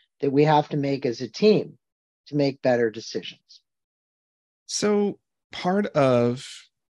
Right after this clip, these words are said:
Speaker 2: maybe I'm a little, maybe I'm a little contrarian here, but right now we have dueling managerial paradigms, right? In the sense where we still have the paradigm of, if I see you working, if I see a head <laughs> across the room, or if I see a
Speaker 1: Yeah.
Speaker 2: butt in the seat, you're working
Speaker 1: Yeah.
Speaker 2: and being productive.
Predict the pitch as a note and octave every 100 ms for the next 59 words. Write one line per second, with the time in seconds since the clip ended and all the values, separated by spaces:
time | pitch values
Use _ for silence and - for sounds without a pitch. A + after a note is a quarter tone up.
0 | - B2+ B2 B2 A#2+ A#2+ B2 A#2+ C#3 C3
1 | D3+ E3+ D#3 D#3+ D#3+ D#3 C#3+ C#3 C#3 C3
2 | C3+ C3 A#2+ A2 A#2 A#2+ G2+ G#2+ A#2 C3+
3 | D3 D#3+ C#3+ C#3 C#3 C3 A#2+ A#2+ A2+ A#2+
4 | B2+ B2+ B2 B2+ A#2 A2 A2+ A#2+ G#2+ F#2+
5 | G#2 - C#2+ D#2 - - - - _ _
6 | _ - A#2+ A2+ - _ _ _ _ -
7 | C#3 C3 - D#3+ D3+ C#3 B2+ C3 C3 -
8 | F#3 E3+ D3 D3+ C#3+ B2 - C3+ B2+ B2+
9 | A#2+ A#2 A#2 - C3+ C3 A2+ - E3 F3+
10 | G3 G#3 F3 C#3+ C#3+ C3+ E3+ D#3+ A#2 -
11 | D3 D3 C#3+ C#3+ D#3 F3 A#3+ - - -
12 | - - C#3+ D3 - E3+ D#3+ C3 C3 B2+
13 | A#2+ A#2+ D3+ C#3+ D3 D3 D#3 E3+ F3+ -
14 | D#3+ C3+ C3+ B2 B2+ C#3 C#3 C3+ B2 A#2+
15 | A#2 B2 A2+ E2 - -